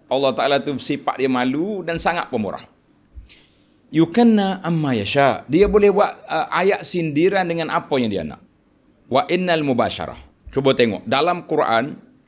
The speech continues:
dalam hadis, kalau disebut mubasyarah,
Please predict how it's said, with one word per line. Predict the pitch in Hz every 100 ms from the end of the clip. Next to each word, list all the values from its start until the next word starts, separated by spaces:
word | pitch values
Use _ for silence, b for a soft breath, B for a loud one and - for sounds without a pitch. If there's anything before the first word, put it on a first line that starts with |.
| _ b b b b _ _
dalam | 127 135 160 151
hadis, | 131 127 -
kalau | 170
disebut | 180 165 170 147
mubasyarah, | 156 143 135 120 101